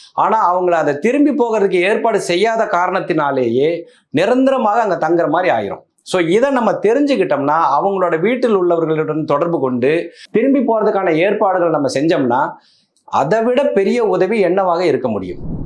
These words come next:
அடுத்ததாக பாத்தீங்கன்னா, உடற்பயிற்சி. நம்ம நிறைய முதியோர் இல்லங்கள்ல போய் பார்த்திருந்தோம்னா, அவங்க நடமாடுறதுக்கு கூட இடம் இல்லாம ஒரு, ஒரு பெட் கொடுத்திருப்பாங்க, அந்த பெட் மேலேயே தான் உக்காந்துட்டு இருக்கணும். அங்கிருந்து கழிப்பிடத்துக்கு போறது,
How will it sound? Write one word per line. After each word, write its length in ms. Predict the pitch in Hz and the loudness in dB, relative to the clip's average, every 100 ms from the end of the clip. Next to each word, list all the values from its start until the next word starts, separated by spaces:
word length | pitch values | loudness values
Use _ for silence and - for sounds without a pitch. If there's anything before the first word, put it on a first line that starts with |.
| - - | -12 -4
அடுத்ததாக 720 | 143 214 294 294 302 262 220 | 0 2 0 0 0 0 0
பாத்தீங்கன்னா, 760 | 202 175 165 151 160 220 165 135 | 0 0 0 0 0 0 0 0
உடற்பயிற்சி. 1080 | 143 202 185 185 - 139 143 - 117 87 _ _ _ _ _ | 0 2 2 0 0 0 0 -4 -6 -8 _ _ _ _ _
நம்ம 200 | - 170 | -2 0
நிறைய 460 | 156 165 220 262 277 | 2 2 2 2 2
முதியோர் 320 | 190 180 220 | 2 2 2
இல்லங்கள்ல 420 | 190 175 160 160 | 2 2 2 2
போய் 100 | 170 | 0
பார்த்திருந்தோம்னா, 800 | 170 151 156 139 135 151 165 143 | 0 0 0 0 0 0 2 0
அவங்க 320 | - 156 170 160 | 0 0 0 0
நடமாடுறதுக்கு 840 | 156 220 269 285 269 233 185 180 | 0 2 0 0 0 0 0 0
கூட 220 | 196 208 | 0 0
இடம் 320 | 160 165 190 | 0 0 0
இல்லாம 400 | 160 143 139 160 | 0 0 0 -2
ஒரு, 260 | 147 147 143 | 0 0 0
ஒரு 220 | 135 117 | 0 0
பெட் 280 | 143 190 262 | -2 0 -2
கொடுத்திருப்பாங்க, 500 | 226 - 139 147 139 214 - - _ _ _ | -2 -2 -2 -2 0 -2 -4 -18 _ _ _
அந்த 340 | - 170 165 151 | -2 0 2 2
பெட் 300 | 160 208 240 | 0 2 0
மேலேயே 360 | 226 220 226 | 2 2 2
தான் 140 | 202 202 | 2 0
உக்காந்துட்டு 440 | 170 185 180 135 | 0 0 0 0
இருக்கணும். 340 | 120 110 98 - _ | -2 -4 -8 -12 _
அங்கிருந்து 500 | - 151 190 185 214 | -2 0 2 2 0
கழிப்பிடத்துக்கு 760 | 214 165 185 208 190 175 147 147 | 0 0 0 0 -2 0 -2 -2
போறது, 420 | 143 139 139 170 | 0 0 0 0